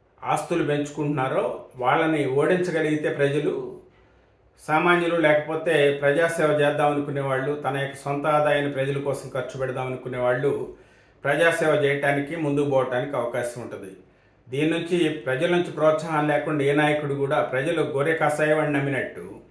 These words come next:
రాజకీయ అధికారాన్ని అడ్డం పెట్టుకొని వ్యాపారాలు చేసేటువంటి వ్యక్తుల్ని ప్రజలు నమ్ముతా ఉంటే, సేవ చేద్దాం అనేటువంటి, సేవ చేద్దాం అనుకుని వచ్చేటువంటి వ్యక్తుల్ని అనుమానిస్తా ఉంటే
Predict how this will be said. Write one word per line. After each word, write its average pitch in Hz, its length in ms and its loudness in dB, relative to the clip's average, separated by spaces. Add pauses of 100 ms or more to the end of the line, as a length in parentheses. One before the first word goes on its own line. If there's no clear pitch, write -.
(480)
రాజకీయ 151 420 2
అధికారాన్ని 160 500 2
అడ్డం 151 240 4
పెట్టుకొని 147 360 -2
వ్యాపారాలు 147 560 2
చేసేటువంటి 135 560 -2
వ్యక్తుల్ని 135 600 -4 (360)
ప్రజలు 143 320 0
నమ్ముతా 143 380 0
ఉంటే, 113 560 -8 (420)
సేవ 160 280 6
చేద్దాం 175 260 4
అనేటువంటి, 156 800 0
సేవ 160 340 2
చేద్దాం 160 280 2
అనుకుని 156 320 0
వచ్చేటువంటి 147 560 -2
వ్యక్తుల్ని 143 380 -2
అనుమానిస్తా 143 560 -2
ఉంటే 113 540 -8